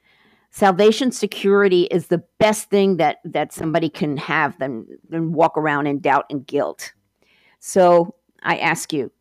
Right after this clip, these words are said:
just think right now. And don't take my word for it. It's in the Gospels, and it's in the letters, the, the, the epistles, the letters that Paul wrote, and James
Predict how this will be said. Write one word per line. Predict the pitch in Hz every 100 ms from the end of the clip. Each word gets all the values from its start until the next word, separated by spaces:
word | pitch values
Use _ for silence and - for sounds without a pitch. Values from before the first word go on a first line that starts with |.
| _
just | - 170 - - _ _ -
think | 151 - - - _ _ _
right | - 143 -
now. | 160 92 69 - _ _ _ _ _ _ _ -
And | 170
don't | 151 175
take | 196
my | 262
word | 277 247 226
for | - 208
it. | 202 - _ _ _ _
It's | 160 151 - -
in | 165 175
the | 185
Gospels, | 156 123 - 135 - - - - _ _ -
and | 147
it's | 139 - -
in | 175 175
the | 170
letters, | 165 147 110 113 - - - -
the, | 135 _
the, | 135 147 139 139 131
the | 151
epistles, | 151 185 170 143 143 -
the | 139
letters | 151 156 156
that | 151
Paul | - 143 156 147
wrote, | 160 160 - - _ _ _ _ _ -
and | 160
James | 165 165 170 170 170 -